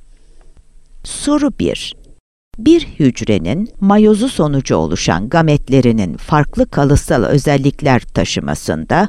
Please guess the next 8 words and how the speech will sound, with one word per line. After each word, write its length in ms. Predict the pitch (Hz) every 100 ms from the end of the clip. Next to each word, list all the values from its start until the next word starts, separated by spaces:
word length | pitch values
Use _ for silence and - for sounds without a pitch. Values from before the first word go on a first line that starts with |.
| -
bir, 440 | - - 127 67 - - -
mayoz 500 | 214 247 277 269 202
bir 140 | 185 240
sırasında 840 | - - 92 - 73 82 147 202 -
homolog 480 | - 233 254 262 262
kromozomların 920 | - 143 131 120 127 120 127 170 226
rastgele 540 | 233 247 - 143 113 104
dağılması. 680 | 98 82 82 65 - 80